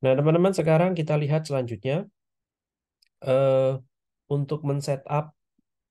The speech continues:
apa ini? Eh, list-nya, ya, list yang Anda lihat. Nah, list tersebut sama seperti list-list pada umumnya, recycler view dan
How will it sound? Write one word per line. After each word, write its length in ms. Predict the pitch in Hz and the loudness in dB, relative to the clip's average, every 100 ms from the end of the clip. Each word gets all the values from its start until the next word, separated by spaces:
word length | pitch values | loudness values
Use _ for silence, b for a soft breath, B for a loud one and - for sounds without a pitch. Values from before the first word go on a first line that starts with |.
| _ _ _ _ _ - | _ _ _ _ _ -14
apa 200 | 120 127 | -10 -6
ini? 420 | 123 139 170 175 _ _ _ _ _ _ _ _ _ _ _ _ _ _ _ _ _ _ _ _ - | -6 -6 -6 -10 _ _ _ _ _ _ _ _ _ _ _ _ _ _ _ _ _ _ _ _ -4
Eh, 720 | 120 123 120 120 120 120 120 - _ _ _ _ _ _ _ - | -2 0 2 2 2 2 0 -4 _ _ _ _ _ _ _ 0
list-nya, 560 | 147 156 156 127 98 | 2 4 2 0 0
ya, 240 | 107 120 - - | -2 -4 -4 -8
list 240 | 123 123 | -6 -2
yang 160 | 113 117 | -2 -2
Anda 240 | 113 107 | 0 0
lihat. 240 | 107 104 - B B B B | 0 -4 -10 B B B B
Nah, 160 | 139 120 b b | -2 -2 b b
list 240 | 156 175 165 | 0 2 2
tersebut 400 | 156 156 180 180 | 0 2 2 2
sama 240 | 151 156 | 2 4
seperti 480 | 156 147 143 - 143 143 143 143 143 - _ | 2 0 -2 -2 0 0 0 -2 -6 -10 _
list-list 480 | 135 143 143 139 - | -2 -2 -2 -8 -4
pada 160 | 139 - | 0 0
umumnya, 400 | 123 107 107 117 | -2 -4 -6 -6
recycler 480 | 120 110 107 120 | -6 -6 -4 -6
view 160 | - 123 | -4 -6
dan 400 | 117 98 101 | -4 -6 -6